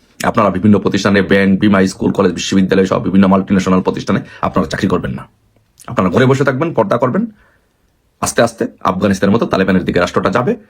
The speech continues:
একটা ইসলামিক রাষ্ট্র এরা কায়েম করতে সম্ভব হবে। So, এই জন্য আমি বলবো যে আপনাদের অধিকার আদায়ের জন্য,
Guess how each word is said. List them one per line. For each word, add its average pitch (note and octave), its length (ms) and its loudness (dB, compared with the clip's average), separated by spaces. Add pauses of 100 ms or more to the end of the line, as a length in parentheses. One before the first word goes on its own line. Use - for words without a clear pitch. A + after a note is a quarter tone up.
(200)
একটা - 160 -2
ইসলামিক - 400 -2
রাষ্ট্র - 400 -4
এরা - 180 -2 (880)
কায়েম F#2 220 -2
করতে - 380 -4 (460)
সম্ভব F#2+ 340 0
হবে। - 240 -8 (760)
So, C#3+ 60 2
এই B2+ 100 4
জন্য C3 260 4
আমি A#2 160 4
বলবো A2+ 280 2
যে G2+ 100 2
আপনাদের A2+ 380 0
অধিকার G2+ 280 2
আদায়ের G#2+ 260 0
জন্য, A#2 240 0